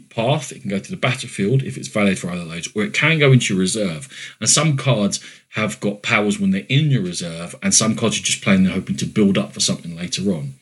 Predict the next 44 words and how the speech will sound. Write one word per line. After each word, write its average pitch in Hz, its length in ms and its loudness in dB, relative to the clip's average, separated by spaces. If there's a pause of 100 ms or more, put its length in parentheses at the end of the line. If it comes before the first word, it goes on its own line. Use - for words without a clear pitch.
(400)
But 107 60 -2
every 135 140 4
time 151 220 2
you 131 100 4
play 220 260 0
a 135 80 -2
card, 101 460 0
you 104 100 -4
have 95 140 -6
to - 80 -12
cycle 135 440 2
a 80 40 -8
card. - 360 -14 (560)
And 101 300 2 (180)
there 117 100 0
are 123 40 6
two 180 360 2
ways, 123 280 2
basically, 101 300 -2
of - 60 -14
discarding 92 380 -4
cards 95 300 0
in 80 80 -8
the 78 60 -12
game. - 260 -18 (500)
Whenever 143 240 0
you're 156 120 2
told 135 240 0
to - 60 -4
cycle 131 520 0
one, 101 300 -2
like 101 240 -2
this 95 200 -4
when 95 80 -6
you 80 60 -8
play 90 120 -8
a 87 40 -8
card, 87 320 -10
it 107 80 -4
goes 113 260 0
into 131 160 4
a - 20 -6
discard 110 400 2
pile 87 340 -6